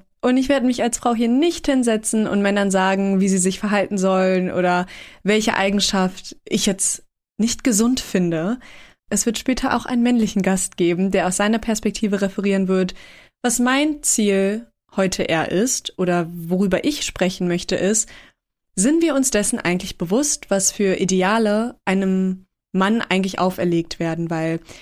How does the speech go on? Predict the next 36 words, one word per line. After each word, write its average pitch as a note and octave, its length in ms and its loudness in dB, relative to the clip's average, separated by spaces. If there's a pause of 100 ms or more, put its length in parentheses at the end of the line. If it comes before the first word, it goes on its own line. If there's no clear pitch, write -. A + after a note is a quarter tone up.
(140)
ich F#3 100 -8
bin G#3+ 120 0
mir F#3+ 120 2
sehr F3+ 140 2
sicher, B3+ 320 0
wir G#3+ 80 2
sind F3+ 140 0
uns F3+ 160 0
sehr F3 100 0
bewusst F3 640 -4 (180)
über, F3 520 -2 (720)
was F#3+ 220 -2
die F#3+ 100 0
Medien F3+ 640 0 (140)
mit F3+ 160 -2
Frauen F#3 420 0
machen E4 440 0 (100)
und A3 220 0
was G3 200 -2
das F#3 220 -4
für F#3 200 -2
Druck F#3+ 380 -4
erzeugt. B3+ 580 -2 (460)
Ich - 60 -2
habe G#3+ 80 0
aber G#3 140 2
das G#3 180 -2
Gefühl, A3+ 300 0
dass G3+ 140 0
vielleicht G3 200 -2
nicht G#3+ 180 -2
genug G3+ 220 -2
Bewusstsein G3 560 0
dafür F3 260 -2
da E3 220 0
ist, - 380 -4